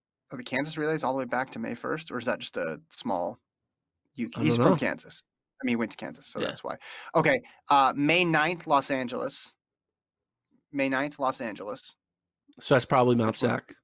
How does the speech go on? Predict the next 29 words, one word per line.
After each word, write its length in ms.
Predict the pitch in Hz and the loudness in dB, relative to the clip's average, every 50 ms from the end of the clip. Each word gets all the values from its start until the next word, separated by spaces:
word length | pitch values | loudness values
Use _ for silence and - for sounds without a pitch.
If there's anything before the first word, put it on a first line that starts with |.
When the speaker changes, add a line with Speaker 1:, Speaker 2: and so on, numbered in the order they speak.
| _ _ _ _ _ _ _ _ _ _ _ _ _ - | _ _ _ _ _ _ _ _ _ _ _ _ _ -14
Speaker 1:
That's 120 | 120 120 - | -12 -8 -6
Mount 180 | 123 135 - | -6 -6 -2
Speaker 2:
Yeah. 100 | - 240 - | -2 -2 -2
Speaker 1:
Sac. 100 | 226 240 - _ _ _ _ - - - _ _ _ _ _ | -2 -6 -10 _ _ _ _ -12 -12 -12 _ _ _ _ _
M-, 160 | 135 143 143 - - | -6 -6 -6 -6 -2
May 240 | 151 143 135 143 143 | 2 4 4 4 4
twenty-third, 680 | - - 165 156 151 147 147 - 143 135 135 131 117 | 2 0 2 2 2 0 2 4 6 6 6 4 4
Boston. 600 | 123 120 113 110 120 - - 120 117 139 151 - _ _ _ _ _ _ _ _ _ _ _ _ _ _ _ _ _ _ _ _ _ _ _ _ _ _ _ _ _ _ _ _ _ | 4 4 4 4 2 -2 -4 -4 -6 -6 -8 -12 _ _ _ _ _ _ _ _ _ _ _ _ _ _ _ _ _ _ _ _ _ _ _ _ _ _ _ _ _ _ _ _ _
Speaker 2:
Yeah, 200 | - 131 123 120 123 - _ | -4 -2 -2 -2 -4 -6 _
Boston 340 | - 131 117 - - 127 123 | -4 -4 -2 -2 -2 -2 0
Boost 240 | 120 123 120 - - | 0 0 0 0 -2
Games. 220 | 143 127 127 127 | -2 -2 -2 -2
Speaker 1:
Which 180 | 135 127 - - | -4 -6 -8 -10
is, 180 | 117 113 - - _ _ _ _ _ _ _ _ _ _ _ _ _ - - | -12 -14 -16 -18 _ _ _ _ _ _ _ _ _ _ _ _ _ -18 -18
okay. 320 | 123 - 113 98 107 135 - _ _ _ _ _ _ _ _ _ _ - | -10 -6 -6 -4 -4 -6 -8 _ _ _ _ _ _ _ _ _ _ -2
Then 500 | 117 131 135 139 135 131 135 131 - 135 | 0 2 4 4 4 2 0 -2 -4 -6
June 400 | 131 110 117 131 143 151 151 147 | -8 -2 0 2 2 2 2 0
sixth, 480 | 139 - - 151 147 143 - - - - _ - | 0 0 0 -2 -2 -2 -4 -10 -12 -14 _ -2
Prairie 320 | - 139 131 131 127 120 | 4 4 6 6 4 2
View. 340 | 110 113 117 107 104 - - - _ _ _ _ _ _ _ _ _ _ _ _ _ _ _ _ | -2 -4 -6 -6 -6 -8 -10 -14 _ _ _ _ _ _ _ _ _ _ _ _ _ _ _ _
That's 180 | - 131 131 - | -14 -12 -10 -8
in 120 | 127 120 | -8 -6
Texas. 580 | 120 - 120 - - - 110 107 117 - - - - | -4 -4 -4 -4 -4 -8 -10 -10 -10 -10 -14 -14 -10
So 120 | - 127 | -6 -6
that's 100 | 120 120 123 | -6 -4 -4
another 260 | 120 120 120 113 110 | -4 -2 -2 -4 -4
Speaker 2:
Okay. 240 | 113 117 127 175 202 | -2 0 0 2 2
Speaker 1:
Continental 360 | - - 120 131 165 - 117 | 2 2 2 2 0 -2 -6
Tour 400 | - - 107 107 110 110 - | -8 -8 -6 -6 -6 -8 -8